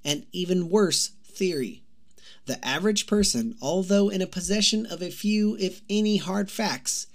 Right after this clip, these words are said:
in support of this unease at the prospect of laissez-faire, is nevertheless such that a dreadful state of affairs must be avoided, and that our selfless public servants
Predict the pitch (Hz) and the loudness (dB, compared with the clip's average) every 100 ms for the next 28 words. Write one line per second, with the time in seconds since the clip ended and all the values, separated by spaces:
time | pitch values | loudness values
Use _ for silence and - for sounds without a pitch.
0 | - - 202 214 220 196 233 185 - 127 | -14 2 4 4 2 2 2 2 0 -4
1 | 156 160 - 170 165 202 175 113 110 - | -2 -4 -4 -6 0 2 2 0 -6 -14
2 | - - 156 170 147 - 208 208 - 110 | -16 -10 -8 -8 -8 -2 0 0 -2 -6
3 | - - - - 143 135 131 - 120 127 | -10 -16 -20 -6 -2 2 4 2 2 -2
4 | 120 - 208 120 92 - - - 151 139 | -2 0 0 0 -6 -14 -20 -6 -4 0
5 | 139 147 185 190 196 202 139 - - - | 0 2 2 2 2 0 -2 -6 -6 -10
6 | - - - 202 165 - - - - - | -18 -6 -2 0 -2 -4 -6 -8 -18 -10
7 | 127 120 113 110 127 135 139 165 - 165 | -2 0 0 0 0 0 -2 -4 -2 -2
8 | 160 143 151 143 220 196 147 147 - - | -4 -6 -10 -4 0 0 0 -4 -6 -8
9 | 131 131 156 - - 151 151 156 196 120 | -6 -2 0 -2 -2 0 0 2 2 0
10 | 80 - - - - 131 131 123 117 104 | -6 -14 -20 -20 -8 0 2 2 -2 -6
11 | 107 - 143 147 - 185 - - 156 170 | -2 0 2 0 0 -2 -2 -2 -4 -4
12 | - - 202 202 143 98 - | -2 0 0 0 -2 -6 -8